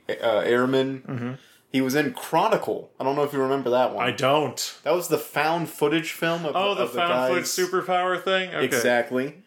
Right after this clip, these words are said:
Speaker 2: Like Jumper?
Speaker 1: Like Jumper, exactly like Jumper. Uh, he, he played a voice of Victor Stone slash Cyborg in, uh, the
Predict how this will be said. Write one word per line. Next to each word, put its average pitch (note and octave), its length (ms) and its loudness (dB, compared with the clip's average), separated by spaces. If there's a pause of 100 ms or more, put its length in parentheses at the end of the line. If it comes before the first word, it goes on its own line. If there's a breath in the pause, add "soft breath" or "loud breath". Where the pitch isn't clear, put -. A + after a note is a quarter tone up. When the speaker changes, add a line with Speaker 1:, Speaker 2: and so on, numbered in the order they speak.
Speaker 2:
Like C#3+ 220 0
Jumper? F#3+ 560 0 (300)
Speaker 1:
Like E3+ 240 2
Jumper, C3+ 400 2
exactly C3+ 500 2
like D3+ 200 2
Jumper. A2+ 520 -4 (320 soft breath)
Uh, C3+ 240 4
he, D3+ 140 -2 (100)
he D#3 140 -6
played E3 240 2
a C#3 40 6
voice C3+ 400 0
of A#2+ 80 -8
Victor B2+ 360 -2
Stone B2 400 0
slash G#2+ 240 -2
Cyborg C3+ 1000 2
in, A2+ 260 -4
uh, G#2+ 200 -4
the G#2 120 -4